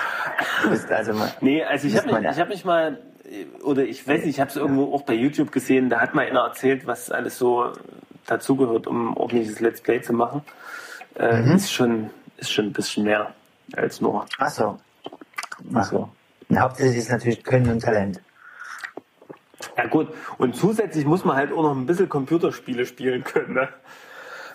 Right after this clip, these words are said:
Speaker 1: Ja,
Speaker 2: Das ist noch
Speaker 1: ja,
Speaker 2: das
Speaker 1: gut,
Speaker 2: Nächste,
Speaker 1: obwohl
Speaker 2: also da
Speaker 1: es
Speaker 2: wär-,
Speaker 1: gibt,
Speaker 2: wird schon
Speaker 1: also
Speaker 2: völlig ausfallen.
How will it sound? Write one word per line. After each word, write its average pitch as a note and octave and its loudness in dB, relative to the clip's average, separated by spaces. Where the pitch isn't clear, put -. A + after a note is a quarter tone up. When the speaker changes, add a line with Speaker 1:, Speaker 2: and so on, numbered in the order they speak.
Speaker 1:
Ja, A2 6
Speaker 2:
Das B2 0
ist D3 -8
noch D3 2
Speaker 1:
ja, C3+ 4
Speaker 2:
das C3 -8
Speaker 1:
gut, - 6
Speaker 2:
Nächste, D3+ 0
Speaker 1:
obwohl E3+ 4
Speaker 2:
also - -2
da A#2+ -2
Speaker 1:
es A#2 -8
Speaker 2:
wär-, E3 2
Speaker 1:
gibt, E3+ 2
Speaker 2:
wird B2+ -4
schon B2 -4
Speaker 1:
also C3 4
Speaker 2:
völlig B2+ 2
ausfallen. G#2+ -4